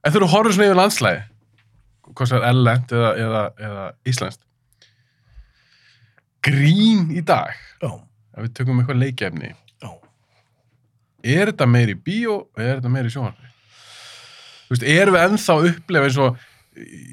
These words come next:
Speaker 1: um daginn, það er stutt síðan, Jim Carrey?
Speaker 2: Já.
Speaker 1: Eh, Ace Ventura, The Mask og Dumb and Dumber
Speaker 2: Allt
Speaker 1: komu allar út
Speaker 2: níutíu og fjögur.
Speaker 1: sama ár.
Speaker 2: Níutíu og fjögur?
Speaker 1: Í níutíu og fjögur?
Speaker 2: Já.
Speaker 1: Þú veist, erum við að fá eitthvað
Speaker 2: Þetta,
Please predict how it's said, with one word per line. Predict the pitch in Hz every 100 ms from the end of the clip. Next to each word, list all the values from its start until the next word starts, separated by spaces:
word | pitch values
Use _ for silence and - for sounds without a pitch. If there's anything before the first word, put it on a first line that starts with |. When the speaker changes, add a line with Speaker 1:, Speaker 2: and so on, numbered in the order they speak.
| -
Speaker 1:
um | 123 127
daginn, | 135 131 104
það | 113
er | 120
stutt | 123
síðan, | - 95 92
Jim | 127
Carrey? | 127 135 - _ _ -
Speaker 2:
Já. | 135 92 - _ _ _ _ _ _ _ _
Speaker 1:
Eh, | 90 92
Ace | 143 175
Ventura, | 127 92 113 -
The | 113
Mask | 104 104 123 120
og |
Dumb | 135 147
and | 131
Dumber | 95 92 - -
Speaker 2:
Allt | 117 -
Speaker 1:
komu | 147 139
allar | - 180 - - 180
út | 165 180
Speaker 2:
níutíu | 165 156
og |
fjögur. | 170 147
Speaker 1:
sama | 214 226 233 208 214
ár. | - - 294 180 123 - - _ -
Speaker 2:
Níutíu | 147 160
og | 180
fjögur? | 220 117 - _ _ -
Speaker 1:
Í | 202
níutíu | 254 277
og |
fjögur? | 262 117
Speaker 2:
Já. | 151
Speaker 1:
Þú | - _
veist, | - 170
erum | 208 226
við | 202
að | -
fá | 202
eitthvað | 247 240 220 - 180 165 -
Speaker 2:
Þetta, | 147